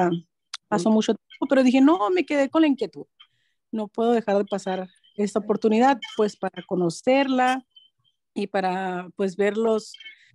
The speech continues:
los trabajos que hacen nuestros compañeros del fotoclub". Entonces, me puse a cocinar, a hacer mi lonche de mañana del trabajo, hice un rico mole, que cuando me lo esté comiendo mañana me voy a estar acordando de todas estas bellas fotografías.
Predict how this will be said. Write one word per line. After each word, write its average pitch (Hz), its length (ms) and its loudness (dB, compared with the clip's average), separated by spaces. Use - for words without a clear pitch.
los 220 160 -2
trabajos 202 480 0
que 208 120 -8
hacen 196 440 -8
nuestros 196 260 -8
compañeros 202 460 0
del 202 140 0
fotoclub". 269 480 0
Entonces, 226 760 -2
me 294 140 0
puse 269 300 -2
a 247 80 -2
cocinar, 220 420 -2
a 226 40 -2
hacer 220 180 -6
mi 220 120 -4
lonche 214 320 -6
de 208 100 -2
mañana 175 440 -2
del 170 160 -6
trabajo, 269 540 -6
hice 214 220 -10
un 208 80 -6
rico 214 280 -2
mole, 262 420 2
que 226 80 -8
cuando 220 240 -2
me 214 100 -4
lo 214 80 -2
esté 214 240 -8
comiendo 240 500 -6
mañana 226 380 -8
me 220 100 -6
voy 196 80 -6
a 208 40 -8
estar 214 140 -8
acordando 196 400 -6
de 196 40 -8
todas 196 220 -8
estas 202 220 -6
bellas 202 300 0
fotografías. 190 760 -2